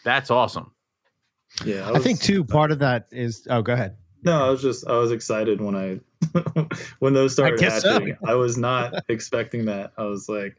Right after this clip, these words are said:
Speaker 2: "All right, these are just gonna be, you know, I might keep one or two," and then
Speaker 1: Crap,
Speaker 2: I
Speaker 1: I have
Speaker 2: just
Speaker 1: to keep them all now. <laughs> It's
Speaker 2: Yeah.
Speaker 1: like <laughs>
Speaker 2: There was a lot of solid stripes in there, and I was like, "Oh, man." But guess my ratio.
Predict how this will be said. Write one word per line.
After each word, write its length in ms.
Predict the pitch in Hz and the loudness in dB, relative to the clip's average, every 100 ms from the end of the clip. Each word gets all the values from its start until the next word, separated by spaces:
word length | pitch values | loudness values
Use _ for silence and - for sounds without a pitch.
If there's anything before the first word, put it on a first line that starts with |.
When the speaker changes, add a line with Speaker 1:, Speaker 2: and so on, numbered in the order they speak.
| _ _ - - | _ _ -20 -4
Speaker 2:
"All 120 | 202 | 2
right, 200 | 196 190 | 4 4
these 180 | 156 170 | 4 2
are 80 | 180 | 2
just 260 | 175 160 - | 2 0 2
gonna 180 | 160 | 2
be, 220 | 151 151 143 | 2 2 0
you 80 | |
know, 80 | 135 127 | 0 -2
I 20 | |
might 240 | 143 135 | -2 -4
keep 200 | - 139 | -2 -2
one 220 | 123 135 | 0 -2
or 100 | 131 | -2
two," 400 | 117 123 123 120 | -2 -2 -2 -2
and 120 | 107 104 | -4 -4
then 380 | 101 95 98 - _ _ _ _ _ - | -6 -8 -10 -14 _ _ _ _ _ -2
Speaker 1:
Crap, 300 | 123 113 104 | 0 0 2
Speaker 2:
I 0 | |
Speaker 1:
I 60 | |
have 80 | 101 | 0
Speaker 2:
just 80 | 110 | -2
Speaker 1:
to 20 | |
keep 180 | - 104 | -6 -8
them 140 | 98 | -2
all 140 | 98 90 | 0 0
now. 240 | 87 - | 0 -2
<laughs> 200 | - 233 190 | 2 2 0
It's 140 | 208 | -2
Speaker 2:
Yeah. 100 | 185 | 0
Speaker 1:
like 200 | 180 147 - - - - - | 0 0 -2 -2 -4 -4 -4
<laughs> 460 | 370 - 240 - - - | -4 0 -2 -2 -10 -8
Speaker 2:
There 80 | 123 | -4
was 120 | 131 | -2
a 40 | |
lot 220 | 139 143 143 | 0 0 -2
of 100 | 113 | -4
solid 520 | - 127 135 131 123 | -6 -4 -2 -2 -4
stripes 500 | - 120 113 110 - | -8 -8 -8 -8 -8
in 80 | 101 | -8
there, 140 | 98 | -6
and 80 | 95 | -8
I 40 | |
was 120 | 98 95 | -12 -14
like, 140 | 92 | -12
"Oh, 400 | 113 113 107 - - | -8 -6 -8 -12 -16
man." 460 | 107 107 104 95 98 _ - | -8 -6 -6 -10 -14 _ -8
But 280 | 135 139 113 _ _ _ - - - _ _ _ _ - - _ - | -2 -2 -4 _ _ _ -20 -20 -20 _ _ _ _ -20 -20 _ 0
guess 220 | 139 - | 0 2
my 120 | 156 | 2
ratio. 640 | 131 127 127 117 101 92 | 4 2 0 0 -2 -2